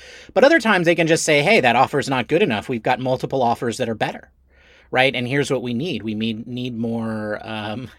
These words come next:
we need more years. We need more money. We need more annual value. We need all of these things. And, and what's happening in this particular case is the Yankees are, are making this a very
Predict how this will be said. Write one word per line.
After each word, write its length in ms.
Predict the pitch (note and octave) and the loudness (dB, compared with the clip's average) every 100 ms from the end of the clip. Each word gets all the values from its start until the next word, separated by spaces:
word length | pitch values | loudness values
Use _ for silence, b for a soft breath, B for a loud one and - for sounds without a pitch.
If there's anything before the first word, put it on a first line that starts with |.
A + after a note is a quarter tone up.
| b b | b b
we 120 | - C#3+ | -4 0
need 120 | C#3+ | 2
more 140 | C3 | 2
years. 500 | D3+ B3 A#3 F#3+ E3 | 4 6 8 8 6
We 100 | D3 | 0
need 160 | C3+ A2+ | 0 0
more 120 | A2 | 0
money. 380 | C3+ G3+ G3 F3 | 2 2 2 0
We 140 | C#3 | 0
need 180 | B2+ B2 | -2 -2
more 420 | A#2+ A#2+ A2 G#2+ A2+ | -2 0 0 -2 -2
annual 420 | B2+ B2+ A#2 A2 | -2 -2 -4 -2
value. 640 | C#3 F#3+ F3+ F3 D#3+ C#3 | 2 4 4 4 2 0
We 160 | C#3 C#3 | -2 -2
need 200 | C3+ C3 | -2 -2
all 280 | A2+ B2+ B2+ | 0 0 -2
of 100 | A#2 | -4
these 240 | A2+ - | -6 -4
things. 460 | A3+ A3 C3 A2 - | -2 -2 -2 -6 -6
And, 280 | C#3+ C#3 C#3 C#3+ | -4 -4 -4 -6
and 120 | C#3 | -6
what's 120 | C#3+ | -4
happening 360 | F#3 G#3+ G3+ D#3 | -4 -4 -2 -2
in 80 | D#3 | -2
this 140 | A3 | -2
particular 480 | C4+ - A#2+ A#2 A2 | -4 -8 -6 -4 -6
case 360 | - A2+ A#2 | -4 -6 -4
is 100 | C#3 | -8
the 140 | A#2 C3+ | -8 -8
Yankees 480 | C3 G#3 B3 G#3+ C#3 | -4 -4 -4 -2 -2
are, 120 | C3+ | -2
are 100 | B2 | -2
making 300 | C3 C#3 B2+ | -4 -6 -6
this 120 | A#2 | -6
a 60 | A#2 | -8
very 420 | G2 A2+ C3+ | -6 -6 -4